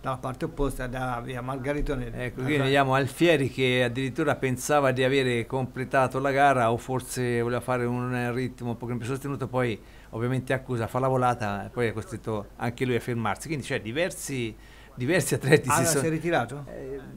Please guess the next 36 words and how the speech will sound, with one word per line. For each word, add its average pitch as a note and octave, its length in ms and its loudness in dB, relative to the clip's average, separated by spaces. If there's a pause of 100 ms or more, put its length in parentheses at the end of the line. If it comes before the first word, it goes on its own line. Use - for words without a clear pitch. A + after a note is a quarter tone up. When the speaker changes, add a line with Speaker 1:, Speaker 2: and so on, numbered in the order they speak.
(160)
Speaker 2:
almeno D3 320 0
da C#3+ 80 4
questa C3+ 240 0
immagine C#3+ 400 2
non C3 100 2
Speaker 1:
No, A#2+ 100 0
Speaker 2:
sappiamo, C3+ 380 0
Speaker 1:
non B2+ 100 0
mi A#2+ 60 0
Speaker 2:
riguardando C3 400 2
un C3+ 80 2
Speaker 1:
sembra, C3 160 -2
Speaker 2:
pochino C3 160 -2
le B2+ 80 2
Speaker 1:
non B2+ 80 0
Speaker 2:
varie B2 180 2
Speaker 1:
mi - 60 -6
Speaker 2:
classifiche, D3 400 0
forse C#3+ 240 -2
è - 20 0
ripartito B2+ 640 0
successivamente. A#2+ 760 -4
Qui C#3 100 -2
intanto D#3 400 0
vediamo C3+ 420 2
che B2 220 0 (520)
leggera B2 300 2
difficoltà C3+ 600 -2
Tartaglini, D3 760 0
mentre A#2+ 480 -2
i G2+ 640 -2
due B2+ 140 -2
di A2+ 120 -6
testa, G2+ 880 -2
Malvin A#2+ 640 0
Metric A#2+ 560 -6